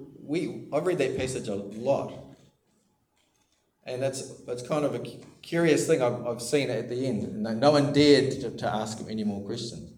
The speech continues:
No one dared. That, that's a fear word. People were too fearful to ask Jesus any more questions.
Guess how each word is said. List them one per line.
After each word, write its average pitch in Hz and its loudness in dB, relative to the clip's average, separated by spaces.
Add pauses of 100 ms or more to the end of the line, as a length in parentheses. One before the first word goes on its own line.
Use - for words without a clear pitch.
(840)
No 127 -6
one 120 2
dared. 139 6
That, - -2
that's 131 -8
a 120 -2
fear 135 0
word. 92 -6 (920)
People 135 -4
were 123 0
too 131 -2
fearful 156 6
to 104 -2
ask 110 0
Jesus 110 -8
any 110 -2
more 107 -6
questions. 139 -10